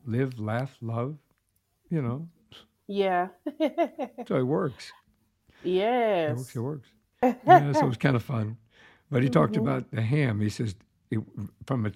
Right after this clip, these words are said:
Speaker 1: from a child, him and his father would go back into this ho-, holler, one particular one. That was the one they went to because it was the best ham. And
Speaker 2: Mm-hmm.
Speaker 1: they'd get their ham and they'd bring it out, and then that would be their Christmas dinner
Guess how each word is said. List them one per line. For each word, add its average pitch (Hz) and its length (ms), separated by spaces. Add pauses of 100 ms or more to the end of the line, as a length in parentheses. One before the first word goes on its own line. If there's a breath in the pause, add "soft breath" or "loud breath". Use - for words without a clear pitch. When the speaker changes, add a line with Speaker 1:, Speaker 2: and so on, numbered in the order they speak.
(240)
Speaker 1:
from 113 160
a 95 60
child, - 640 (400 soft breath)
him 123 200
and 117 80
his 107 120
father 110 400
would 98 220
go 113 60
back 107 260
into 104 140
this 104 160
ho-, 113 360
holler, 107 320
one 107 220
particular 107 460
one. 107 360 (580 loud breath)
That 117 260
was 120 180
the - 140
one 110 260
they 110 80
went 107 420
to 110 200
because 104 260
it 110 80
was 98 180
the 110 100
best 117 480 (140)
ham. 110 360 (720 soft breath)
And 107 160 (120)
Speaker 2:
Mm-hmm. 180 420 (160)
Speaker 1:
they'd 110 180
get 98 160
their 92 100
ham 110 260
and 110 80
they'd 107 160
bring 104 220
it 101 80
out, 101 280
and 101 100
then 98 120
that 107 160
would 101 160
be 104 120
their 101 120
Christmas - 420
dinner 101 380